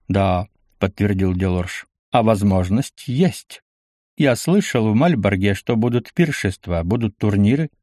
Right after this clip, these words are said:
что заграничные гости во что бы то ни стало хотят сразиться с королевскими рыцарями.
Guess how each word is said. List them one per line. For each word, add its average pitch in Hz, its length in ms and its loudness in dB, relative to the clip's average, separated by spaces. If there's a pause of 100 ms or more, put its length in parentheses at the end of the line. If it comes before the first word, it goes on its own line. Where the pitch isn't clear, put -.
(120)
что - 240 -2
заграничные 147 800 0
гости 143 360 -2
во 143 140 0
что 143 220 -4
бы 139 100 0
то 143 160 -2
ни 147 80 2
стало 147 360 0
хотят 127 340 -2
сразиться 131 480 -4
с - 80 -20
королевскими 135 680 0
рыцарями. 92 720 -2